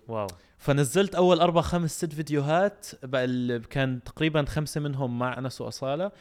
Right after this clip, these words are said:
Speaker 1: هم.
Speaker 2: القناة وصلت تقريبا وقتها ثمانمية ألف متابع.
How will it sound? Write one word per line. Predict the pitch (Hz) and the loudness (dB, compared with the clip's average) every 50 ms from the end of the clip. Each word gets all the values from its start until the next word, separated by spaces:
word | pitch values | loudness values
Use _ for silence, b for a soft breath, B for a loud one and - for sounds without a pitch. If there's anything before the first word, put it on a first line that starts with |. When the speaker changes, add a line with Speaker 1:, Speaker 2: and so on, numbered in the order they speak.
| B 147 | B -10
Speaker 1:
هم. | 139 143 165 165 _ - | -8 -8 -10 -10 _ -12
Speaker 2:
القناة | 127 117 - - 135 151 160 151 | -12 -10 -6 -2 0 2 2 2
وصلت | 143 151 156 - 165 160 170 165 - - | 2 0 0 -2 -2 -2 -2 -4 -4 -10
تقريبا | - - - 135 147 151 147 151 143 139 | -12 -8 -4 -4 -2 -2 -2 -2 -2 -2
وقتها | 143 147 156 - - 151 160 175 185 185 - - - - - | -4 -6 -6 -8 -6 -4 -4 -2 -2 -4 -6 -10 -16 -10 -6
ثمانمية | 143 123 127 139 151 156 - - | -4 -4 -2 -2 -4 -4 -4 -6
ألف | 143 143 135 - | -10 -10 -8 -10
متابع. | 131 113 - 113 101 95 92 | -10 -8 -4 -4 -4 -4 -6